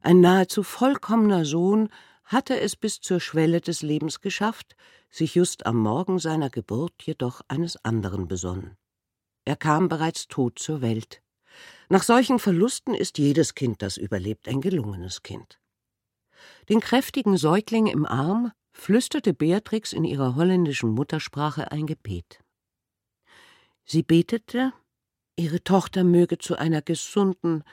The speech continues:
vernünftigen, intelligenten jungen Frau heranwachsen,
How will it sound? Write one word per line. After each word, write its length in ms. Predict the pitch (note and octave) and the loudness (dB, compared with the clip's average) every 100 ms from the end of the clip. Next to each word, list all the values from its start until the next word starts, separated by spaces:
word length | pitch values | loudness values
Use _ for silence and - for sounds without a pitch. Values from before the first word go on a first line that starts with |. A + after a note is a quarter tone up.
| _ _ _ | _ _ _
vernünftigen, 1000 | - D#3+ E3+ G3 F#3 - - - C#3 A#2+ _ _ _ | -2 4 4 4 0 -6 -10 -6 -8 -8 _ _ _
intelligenten 1040 | - F#3 - E3+ D#3+ - G3+ F#3+ G3+ - D#3+ | 4 4 4 0 0 2 4 4 2 2 2
jungen 340 | D#3+ F#3 D3 | 4 4 2
Frau 520 | A#2 - D#3+ F3+ F3+ | -2 -2 2 4 4
heranwachsen, 840 | C3 B2 G#2 G#2 F#2+ F2+ - - | 0 -2 -2 -4 -6 -10 -12 -18